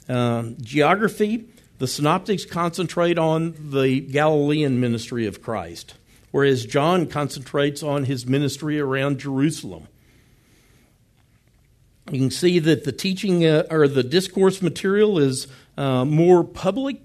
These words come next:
f-, in the synoptics, where Jesus is teaching the crowds. And, uh, with John, it's more private or more individual as he's teaching his disciples. The teaching, uh, um, method is different.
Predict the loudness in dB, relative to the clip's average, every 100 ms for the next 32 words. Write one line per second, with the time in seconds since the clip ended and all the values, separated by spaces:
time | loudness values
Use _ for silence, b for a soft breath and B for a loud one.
0 | -18 -18 -8 0 2 0 0 0 0 0
1 | -4 -10 -10 -4 0 0 -2 -4 -4 -4
2 | -6 -6 -8 -8 -12 -8 -4 -4 -6 -8
3 | -4 -4 -4 -6 -10 -16 -20 b b b
4 | b b b b -6 -2 2 2 4 6
5 | 6 4 4 4 4 -4 -20 _ -20 -20
6 | -20 -16 -6 0 2 2 0 -2 B B
7 | -10 -2 2 4 2 -2 -4 -2 -2 -2
8 | -2 0 0 0 0 0 -2 -4 -4 -6
9 | -6 -6 -6 -8 -8 -10 -12 -10 -8 -8
10 | -4 -4 -4 -8 -10 -10 -10 -12 -16 _
11 | -20 -20 _ b b b b b b b
12 | _ -8 -6 -2 -4 -2 0 2 4 2
13 | 0 -2 -2 0 0 0 2 2 0 -4
14 | -4 -4 -4 -6 -6 -16 -18